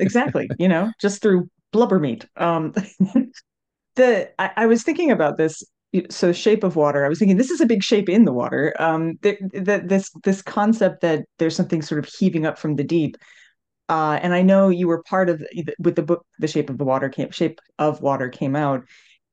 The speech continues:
Speaker 1: There's so much about the sea that frightens us, that has this mystery and this drama. And it,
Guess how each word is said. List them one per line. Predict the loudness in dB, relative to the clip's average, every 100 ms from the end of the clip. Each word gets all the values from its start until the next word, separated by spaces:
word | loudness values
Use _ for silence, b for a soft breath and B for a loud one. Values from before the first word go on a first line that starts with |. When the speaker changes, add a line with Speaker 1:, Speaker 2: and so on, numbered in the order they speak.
| _ _ -2
Speaker 1:
There's | 2 2 2
so | 0 2
much | 2 0 -2 -6
about | -4 -2 -2 0 -2 -4 _ _
the | -8 -6
sea | -6 -4 0 0
that | 0 -2 -6
frightens | -8 -6 -4 -2 -2 -4 -12 _ -6
us, | -6 -6 -12 -14 _ -6
that | -4 -4
has | -6 -6 -4
this | -8 -6
mystery | -2 0 -2 -6 -6 -4 -4 -4
and | -6
this | -6 -8
drama. | -4 -2 0 0 -2 -4
And | -4
it, | -6